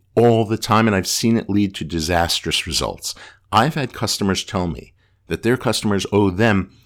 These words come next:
a hundred grand or more for over ninety days. And then, you know what happens when they push the customer to pay? Suddenly, they get the complaints. "Oh, well, your services are being delivered improperly, so let's negotiate that amount."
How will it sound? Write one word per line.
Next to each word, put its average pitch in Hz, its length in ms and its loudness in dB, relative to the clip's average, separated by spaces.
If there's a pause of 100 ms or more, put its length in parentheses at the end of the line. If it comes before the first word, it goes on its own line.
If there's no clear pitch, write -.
(380)
a - 500 -16
hundred 139 460 -2
grand 127 320 2
or 120 60 2
more 123 400 -2
for - 160 -2
over 131 180 2
ninety 123 340 0
days. 147 460 -2 (420)
And 123 140 4
then, 131 180 0 (140)
you 107 160 2
know 107 80 2
what 110 120 2
happens 107 380 0
when 104 120 0
they 95 80 0
push 110 260 -4
the 104 80 -4
customer 101 400 -4
to 95 80 -4
pay? 117 380 -6 (580)
Suddenly, 90 520 2
they 82 120 2
get 82 200 -2
the - 60 -8
complaints. - 720 -10 (240)
"Oh, 92 300 2
well, 104 320 -2 (240)
your 135 100 -2
services 120 500 0
are 98 60 -4
being 104 240 0
delivered 92 480 0 (160)
improperly, 69 760 -2
so 135 380 -2
let's - 440 -2
negotiate 98 720 0
that 65 180 -6
amount." 55 300 -12